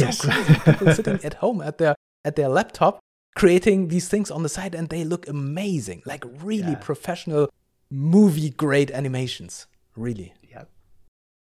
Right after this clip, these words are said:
Speaker 1: No one seems to know quite how many tech podcasts are out there. I, I did try and look on Google,
Speaker 2: <laughs>
Speaker 1: but I didn't find any kind of, you know, definite answers there. But there must be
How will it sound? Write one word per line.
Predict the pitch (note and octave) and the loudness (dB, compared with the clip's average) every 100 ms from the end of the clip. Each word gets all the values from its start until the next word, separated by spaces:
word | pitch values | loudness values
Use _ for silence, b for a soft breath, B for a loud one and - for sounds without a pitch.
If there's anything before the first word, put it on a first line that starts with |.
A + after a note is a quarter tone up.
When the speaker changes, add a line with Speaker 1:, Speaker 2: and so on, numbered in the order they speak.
| _ | _
Speaker 1:
No | F3+ D#3 | 4 6
one | F3+ F#3+ F#3 | 6 4 2
seems | D3+ - D#3 - | 2 0 -2 -2
to | - | -4
know | C#3+ | -2
quite | D3 - A2+ - | -2 -6 -8 -6
how | A#2+ C#3 | -2 -2
many | C3+ B2+ B2+ A#2+ | -2 -4 -4 -6
tech | - B2 - | -6 -8 -6
podcasts | B2 C3 - C#3+ C#3+ - | -6 -4 -2 -2 -2 -4
are | C#3 C#3 C3+ - | -4 -4 -6 -6
out | C#3 D3 E3 | -4 -4 -2
there. | C#3+ D#3 | -2 -2
I, | C3 A2 - | -2 -2 -4
I | |
did | B2 D3 | -4 -4
try | - C3 | 0 0
and | A#2+ | 0
look | A#2 | -4
on | A#2 A2 | -6 -4
Google, | A#2 A#2 A#2+ | -4 -2 -2
Speaker 2:
<laughs> | A2+ | -2
Speaker 1:
but | B2 - | -4 -4
I | B2+ | -6
didn't | C#3 C3+ | -6 -6
find | - B2 A#2+ | 0 0 0
any | A#2 A#2 A#2 | -2 -2 -4
kind | - A#2 | -4 -4
of, | A2+ | -2
you | |
know, | A2+ | -4
definite | A2+ B2+ G#3 D3 | -2 -2 -4 -4
answers | B2+ C#3+ C3 B2+ A#2 | -2 -2 -2 -4 -2
there. | - A2 G#2+ | -4 -4 -4
But | - | -4
there | C3+ | -4
must | C#3+ G3 - | -2 -4 -4
be | B2+ A2+ A2+ D3 | -2 -2 -4 -6